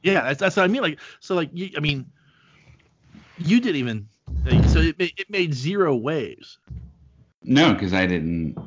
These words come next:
Speaker 2: I
Speaker 1: Yeah.
Speaker 2: didn't even see it. I'm still kind of in shock by him, by his passing.
Speaker 1: Yeah.
Speaker 2: That's crazy.
Speaker 1: It is.
Speaker 2: Hmm. Anyway.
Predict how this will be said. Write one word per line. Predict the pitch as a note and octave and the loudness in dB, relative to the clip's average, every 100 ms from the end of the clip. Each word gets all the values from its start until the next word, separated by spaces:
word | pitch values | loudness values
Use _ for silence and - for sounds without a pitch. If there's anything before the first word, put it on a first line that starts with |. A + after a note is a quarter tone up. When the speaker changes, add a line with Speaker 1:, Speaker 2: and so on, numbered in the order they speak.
| - - | -18 -6
Speaker 2:
I | |
Speaker 1:
Yeah. | G#2 | 0
Speaker 2:
didn't | C3+ B2+ | 2 4
even | G2 | 2
see | E2+ G#2+ | 0 -2
it. | A#2+ | -2
I'm | F2 | -2
still | F2+ G#2+ | -2 -4
kind | G#2+ F#2 | -2 0
of | D#2+ | 0
in | D2+ | -4
shock | - F2 - - | -4 -4 -4 -8
by | D2 | -12
him, | C2+ C#2 D2 | -12 -16 -10
by | D#2 D2 | -6 -6
his | C#2+ | -6
passing. | - - A2 - - _ _ _ | -12 -8 -8 -10 -20 _ _ _
Speaker 1:
Yeah. | C#3+ C3+ G2 - _ _ _ _ _ _ _ - - _ _ - - _ _ _ _ _ - | -6 -4 -6 -14 _ _ _ _ _ _ _ -20 -20 _ _ -20 -20 _ _ _ _ _ -8
Speaker 2:
That's | A2 A2+ | -6 -6
crazy. | - F#2 F2+ D2 D2 E2 _ _ _ | -4 -4 -4 -8 -12 -20 _ _ _
Speaker 1:
It | A#2+ | -10
is. | D3+ C3+ - _ _ _ _ _ _ _ _ _ _ _ _ _ _ _ _ _ _ | -8 -8 -14 _ _ _ _ _ _ _ _ _ _ _ _ _ _ _ _ _ _
Speaker 2:
Hmm. | - E2+ - _ _ _ _ _ _ _ _ _ _ _ _ _ _ _ _ _ _ _ _ _ _ _ - _ _ _ - - | -8 -8 -8 _ _ _ _ _ _ _ _ _ _ _ _ _ _ _ _ _ _ _ _ _ _ _ -20 _ _ _ -20 -10
Anyway. | F2+ F#2+ D2 C#2 | -4 -2 -2 -6